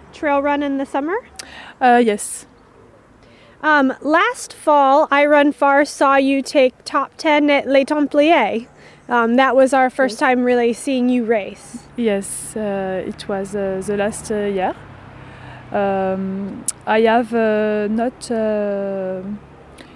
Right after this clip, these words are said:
Speaker 2: a lot of, uh, race, uh, long race, uh, make.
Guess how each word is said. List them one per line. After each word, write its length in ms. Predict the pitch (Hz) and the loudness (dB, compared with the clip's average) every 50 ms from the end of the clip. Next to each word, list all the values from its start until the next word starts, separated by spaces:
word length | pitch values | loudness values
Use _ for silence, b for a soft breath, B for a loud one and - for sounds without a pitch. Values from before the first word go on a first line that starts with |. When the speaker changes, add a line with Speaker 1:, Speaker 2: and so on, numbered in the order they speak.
| B - | B -8
Speaker 2:
a 80 | - 202 | -6 -6
lot 260 | 202 202 202 208 - 226 | -4 -4 -6 -4 -4 -4
of, 320 | 220 226 - - - 226 | -4 -4 -6 -10 -10 -6
uh, 720 | 208 202 202 202 202 208 208 208 208 202 196 185 - - 220 220 | -6 -4 -4 -4 -4 -6 -6 -6 -8 -8 -8 -8 -8 -8 -4 -2
race, 500 | 233 220 214 214 226 - - - - - | 0 0 0 0 -2 -4 -8 -8 -6 -6
uh, 460 | 208 202 196 202 196 196 190 185 - - | -4 -4 -4 -4 -6 -6 -8 -8 -10 -8
long 360 | - 214 220 208 214 226 226 | -6 -4 -4 -2 -2 -4 -4
race, 560 | 240 226 220 214 214 220 226 - - - - | -4 -4 -4 -4 -4 -4 -6 -8 -12 -10 -8
uh, 200 | 202 190 190 185 | -8 -6 -6 -6
make. 420 | 196 196 196 190 240 247 - - | -8 -8 -6 -6 -8 -8 -10 -16